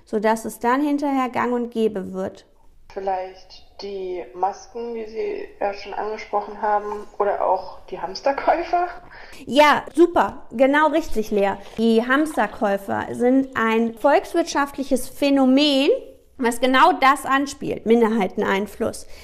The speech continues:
Speaker 1: Da gab es in den U S A, ähm, in den Rezessionszeiten,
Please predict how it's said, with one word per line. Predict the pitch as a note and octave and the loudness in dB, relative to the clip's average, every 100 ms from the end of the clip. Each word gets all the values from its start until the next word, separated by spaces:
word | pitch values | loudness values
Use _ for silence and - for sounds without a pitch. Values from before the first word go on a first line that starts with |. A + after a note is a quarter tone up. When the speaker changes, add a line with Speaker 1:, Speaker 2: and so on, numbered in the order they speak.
| - - - | -16 -10 -6
Speaker 1:
Da | G#3+ | 2
gab | A3 E4 | 2 2
es | E4 | 0
in | C#4 | 0
den | A3+ A3+ | 0 0
U | A#3+ | 0
S | A3+ - | -2 -2
A, | A3+ C4+ F4 - - - - | 2 2 0 -6 -20 -20 -2
ähm, | A#3 A#3+ A#3+ | 2 4 4
in | B3 | 4
den | A#3 A3+ | 4 4
Rezessionszeiten, | A3 A#3 - A3 A#3+ C4+ D#4 - D#4 D#4 D#4 D#4 D#4 B3+ | 2 0 0 2 4 2 0 -4 -2 0 0 -4 -4 -10